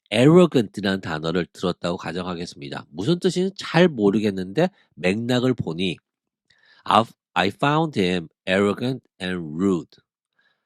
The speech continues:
"I found him arrogant and rude." rude는 뭐예요? 불친절한이죠. 그러면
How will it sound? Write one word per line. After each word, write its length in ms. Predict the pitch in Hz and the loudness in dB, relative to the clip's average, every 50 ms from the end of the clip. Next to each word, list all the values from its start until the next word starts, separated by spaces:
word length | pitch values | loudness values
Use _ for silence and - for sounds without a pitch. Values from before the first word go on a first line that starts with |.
| _ _ _ | _ _ _
"I 160 | 92 98 107 | 0 0 0
found 680 | 120 - _ _ 156 156 160 170 180 180 175 160 - | 0 -2 _ _ -2 0 2 2 2 0 -2 -2 -4
him 220 | 107 95 95 98 104 _ _ _ _ _ _ _ - | -4 -2 -2 -4 -8 _ _ _ _ _ _ _ -4
arrogant 720 | 110 127 143 151 156 156 131 - 101 92 92 90 95 - _ _ _ _ 90 | 0 0 2 2 2 2 2 0 -2 -2 -2 -4 -6 -10 _ _ _ _ -6
and 300 | 95 95 95 92 - - _ _ | -6 -6 -6 -6 -10 -16 _ _
rude." 600 | - 85 90 95 107 113 110 98 87 78 - - _ _ _ _ _ - | -12 -6 -2 2 4 4 4 4 2 -2 -6 -16 _ _ _ _ _ -6
rude는 480 | 80 92 95 90 - 113 143 170 165 | -2 -2 -2 -2 -2 -2 -4 -4 -4
뭐예요? 320 | 120 92 - 104 120 104 - _ _ | -4 -4 -2 -2 -2 -2 -4 _ _
불친절한이죠. 1700 | - - 107 113 123 - _ _ - - 113 113 107 110 110 101 90 82 80 87 82 - - _ _ _ _ 85 80 107 147 180 139 - - _ | -4 -2 -2 -2 -4 -8 _ _ -4 -2 -2 -2 -2 -4 -8 -8 -8 -6 -6 -8 -8 -10 -12 _ _ _ _ -16 -6 -2 0 0 0 -2 -6 _
그러면 200 | - 143 190 | -4 -2 -2